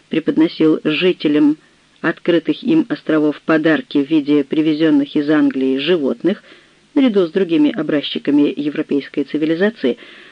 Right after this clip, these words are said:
мы усердно отправляли в наши колонии образчики наших паршивых овец, предоставляя им существовать там по своему разумению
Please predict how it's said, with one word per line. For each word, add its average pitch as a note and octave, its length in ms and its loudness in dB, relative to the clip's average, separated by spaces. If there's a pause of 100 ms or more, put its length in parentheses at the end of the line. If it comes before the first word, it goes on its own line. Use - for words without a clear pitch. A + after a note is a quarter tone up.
(140)
мы C4+ 220 6
усердно A#3 720 2
отправляли G3+ 840 0
в D3+ 120 -6
наши F3 280 0
колонии A3 600 2
образчики F#3+ 760 -2 (300)
наших F#3 400 -2
паршивых F3 800 0
овец, E3+ 380 0 (720)
предоставляя D#3+ 680 2
им E3 240 0
существовать F3 720 -2
там C#3+ 200 0
по D3 120 -4
своему D3 380 2
разумению D3+ 680 2